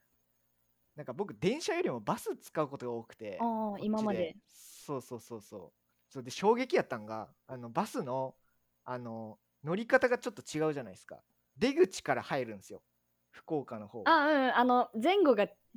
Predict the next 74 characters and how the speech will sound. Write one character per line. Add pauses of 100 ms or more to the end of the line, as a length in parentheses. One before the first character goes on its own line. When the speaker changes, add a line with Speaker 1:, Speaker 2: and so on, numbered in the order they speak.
(160)
Speaker 2:
逆
っ
て
こ
と
ね。
Speaker 1:
逆
に
な
っ
て
る
ん
で
す
よ。
Speaker 2:
う
ん
う
ん。
Speaker 1:
そ
う
そ
う。
そ
れ
で、
<laughs>
あ
の、
出
る
時
に
お
金
払
う
ん
で
す
よ。
Speaker 2:
う
ん
う
ん
う
ん
う
ん
う
ん。
Speaker 1:
九
州
だ
と。 (260)
は
い。 (340)
で、
そ
れ
が
ち
ょ
っ
と
個
人
的
に
は
な
ん
か、